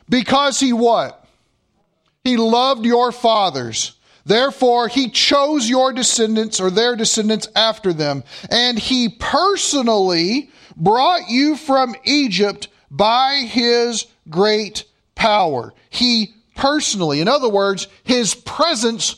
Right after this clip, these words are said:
was among you in leading you out of Egypt. He says here, verse thirty-eight, "Driving out from before you nations greater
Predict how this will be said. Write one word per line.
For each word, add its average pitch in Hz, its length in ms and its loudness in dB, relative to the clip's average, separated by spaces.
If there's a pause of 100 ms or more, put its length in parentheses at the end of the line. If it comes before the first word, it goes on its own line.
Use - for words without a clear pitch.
(160)
was 226 360 0 (100)
among 220 640 0
you 165 400 0 (140)
in 214 400 2
leading 320 480 0
you 277 280 0
out 247 440 0
of 226 480 0 (260)
Egypt. 196 640 -4 (640)
He 240 140 0
says 262 340 0
here, 208 360 0 (160)
verse 233 220 0
thirty-eight, 247 720 -2
"Driving 311 640 2
out 302 280 0
from 262 180 0
before 269 400 2
you 220 300 0 (160)
nations 262 760 2 (240)
greater 320 640 2